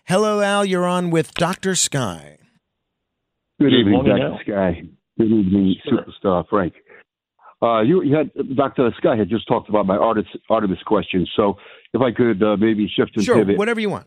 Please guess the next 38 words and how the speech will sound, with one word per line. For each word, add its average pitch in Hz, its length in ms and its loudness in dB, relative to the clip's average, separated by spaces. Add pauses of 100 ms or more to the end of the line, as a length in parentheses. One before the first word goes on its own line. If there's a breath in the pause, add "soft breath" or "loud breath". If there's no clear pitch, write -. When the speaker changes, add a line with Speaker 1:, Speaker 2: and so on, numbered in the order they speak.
Speaker 1:
Yeah. 113 140 0
Speaker 3:
Uh, 107 140 -2 (100)
concerning, 131 420 -2
Speaker 2:
Sure, 214 220 -6
go 143 80 0
ahead, 170 240 -2
sir. - 140 -6
Speaker 3:
concerning 185 440 0
about, 131 300 0 (1120)
concerning 175 440 0
about 123 340 0
the, 104 360 0
that 98 220 2
plane, 92 400 0
like, 95 280 0
uh, 98 140 0
the 95 100 -2
one 107 160 2
that, 101 100 0 (260)
uh, 90 280 -2 (160)
in 87 180 -4
Japan 113 360 -2
that 92 100 0
was 90 160 -4
on 85 180 -2
fire, 101 400 0 (580 loud breath)
I 127 120 0
understood 135 420 0
it 131 40 0
was, 113 120 -2
like, 101 220 -2
three 135 180 0
hundred 110 320 0
sixty 107 320 -8 (100)
people 104 460 0
had, 90 480 -4
uh, 90 300 -2 (720 loud breath)
uh, 92 180 0